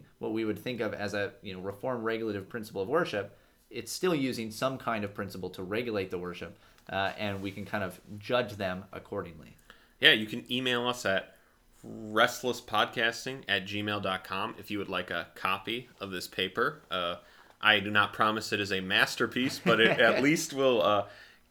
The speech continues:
Speaker 2: give you the footnotes and other thoughts along these lines. So I would say maybe let's start with the most obvious example. The most obvious example of a competing thing saying, "We have, I have the authority to decide what's in worship," is the Roman Catholic Church.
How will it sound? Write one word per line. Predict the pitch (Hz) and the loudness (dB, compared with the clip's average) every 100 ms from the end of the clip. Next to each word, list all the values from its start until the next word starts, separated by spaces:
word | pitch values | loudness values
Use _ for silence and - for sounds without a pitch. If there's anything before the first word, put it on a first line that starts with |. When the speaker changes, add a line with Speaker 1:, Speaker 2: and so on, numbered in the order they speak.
| - | 0
Speaker 2:
give | 123 | 0
you | 110 113 110 101 90 - | 2 0 0 -2 -4 -6
the | 82 | -6
footnotes | 85 139 - 127 120 120 104 | -2 2 4 6 6 4 0
and | 92 | 2
other | 107 107 | 4 4
thoughts | 101 101 95 - - - _ _ | 4 6 6 4 -4 -12 _ _
along | - 90 85 90 | -4 -2 -2 -4
these | 87 87 | -6 -6
lines. | 87 85 - - - - - - - - | -4 -4 -8 -14 -20 -20 -20 -20 -20 -12
So | - 156 139 - - - | 6 6 6 0 -18 4
I | 123 | 6
would | 175 196 | 6 4
say | - 156 131 113 | 4 4 4 2
maybe | 131 160 151 - | 2 2 -4 2
let's | 139 - | 2 4
start | 196 143 | 4 4
with | |
the | 135 | 4
most | 120 110 - | 0 0 0
obvious | 98 104 101 98 | 4 4 4 0
example. | 95 90 80 78 - - | -2 -4 -8 -8 -10 -2
The | |
most | 117 131 - | 2 2 2
obvious | - 120 143 160 160 | 2 4 4 2 0
example | 113 113 110 110 - | 0 2 4 4 4
of | 107 | 4
a | |
competing | 107 - 107 104 - 160 160 156 | 4 2 -8 -8 -4 0 2 0
thing | 156 127 110 101 101 - | 0 -2 0 -2 -8 -18
saying, | - 117 107 98 | -4 0 0 0
"We | 101 143 | 2 4
have, | 139 120 - | 4 0 2
I | 113 139 | 6 6
have | 135 | 6
the | 120 | 4
authority | 110 - 110 104 | 2 2 2 2
to | 98 | -2
decide | 98 - 98 | -4 0 0
what's | 98 98 | 0 -4
in | 98 | -4
worship," | 92 95 101 - - _ - | -2 -2 -4 -6 -20 _ 2
is | 135 117 | 2 4
the | 117 | 2
Roman | 104 110 107 104 | 4 2 2 0
Catholic | 104 92 - - | -2 -2 -4 -12
Church. | - - - - - | -10 -10 -10 -16 -18